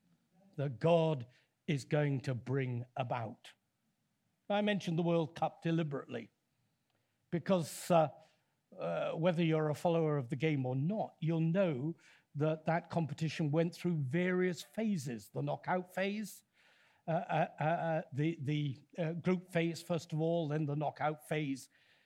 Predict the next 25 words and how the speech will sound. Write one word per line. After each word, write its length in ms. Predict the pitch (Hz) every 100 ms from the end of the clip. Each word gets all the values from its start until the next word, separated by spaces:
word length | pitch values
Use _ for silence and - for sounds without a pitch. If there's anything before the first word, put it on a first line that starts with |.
| _ -
before 340 | 147 - 160
we 160 | 143 139
ever 180 | 156 143
got 280 | 131 131 -
to 80 | 139
the 140 | 131
final. 500 | - 165 147 135 123 - _ _ _ _ _ _ _ _ - - - _ -
And 280 | 185 175 160
loosely 600 | 190 233 294 - - 240
bear 280 | 165 208 196
that 280 | 190 175 -
in 220 | 175 170 160
mind 640 | 156 131 - 139 156 160 - _ _ _ _ _ _
as 120 | 170
I 100 | 196
want 200 | 196 196
to 60 | 190
give 220 | 156 170
you 100 | 180
the 100 | 170
wide 480 | 151 160 156 160 127
view 260 | 143 143 139
of 120 | 123
what's 280 | 139 - -
going 320 | 143 139